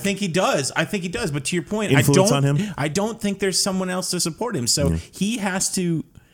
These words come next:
Speaker 1: he has to play just one of the best games of his life
Speaker 2: Right.
Speaker 1: in order to stay in this thing.
Speaker 2: Right.
Speaker 1: But I don't know if he can.
Speaker 2: They relied on a
Speaker 1: The
Speaker 2: person named Malcolm Brogdon, of course. Of
Speaker 1: Yes.
Speaker 2: course, of course,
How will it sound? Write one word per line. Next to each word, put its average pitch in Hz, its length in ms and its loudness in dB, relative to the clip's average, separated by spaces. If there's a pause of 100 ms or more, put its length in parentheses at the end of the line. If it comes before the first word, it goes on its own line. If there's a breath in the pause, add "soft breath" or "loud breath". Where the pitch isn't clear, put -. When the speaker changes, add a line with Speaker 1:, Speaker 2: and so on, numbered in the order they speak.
(240 soft breath)
Speaker 1:
he 226 220 -2
has 208 280 -2
to 185 60 -2
play 170 600 -2
just 135 360 -2 (400)
one 120 280 0
of 156 80 -2
the 139 60 -4
best 147 280 -2
games 156 260 -2
of 139 80 0
his 131 160 0
life 151 240 0
Speaker 2:
Right. 92 200 4 (180 loud breath)
Speaker 1:
in 143 80 0
order 165 240 0
to 139 80 0
stay 160 340 2
in 185 140 0
this 147 200 0
thing. 123 280 -2
Speaker 2:
Right. 90 180 0 (360 loud breath)
Speaker 1:
But 131 360 -4 (500)
I - 180 -8
don't 131 140 -4
know 131 80 -2
if 127 100 -6
he 120 80 0
can. 110 320 -2 (160)
Speaker 2:
They 131 180 4
relied 147 320 4
on 139 320 0 (220)
a 113 80 4
Speaker 1:
The - 60 -10
Speaker 2:
person 131 380 8
named 104 220 6
Malcolm 113 360 4
Brogdon, 85 420 2
of 78 100 -6
course. - 420 -4
Of - 60 -10
Speaker 1:
Yes. 107 280 2
Speaker 2:
course, 147 400 0
of 98 140 -2
course, 90 400 0